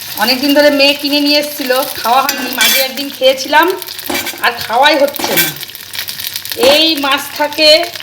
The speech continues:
এ থাকে, ও থাকে, মাংস থাকে, এই নাগেটসগুলো কবে কিনে নিয়ে এসছে মেয়ে। তোমাদের সাথে মানে এর আগে একবার শেয়ার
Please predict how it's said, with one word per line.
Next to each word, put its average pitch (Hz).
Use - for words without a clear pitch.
এ 254
থাকে, 294
ও 277
থাকে, 302
মাংস 277
থাকে, 311
এই 240
নাগেটসগুলো 254
কবে 277
কিনে 302
নিয়ে 262
এসছে 220
মেয়ে। 170
তোমাদের 269
সাথে 294
মানে 302
এর 285
আগে 285
একবার 302
শেয়ার 269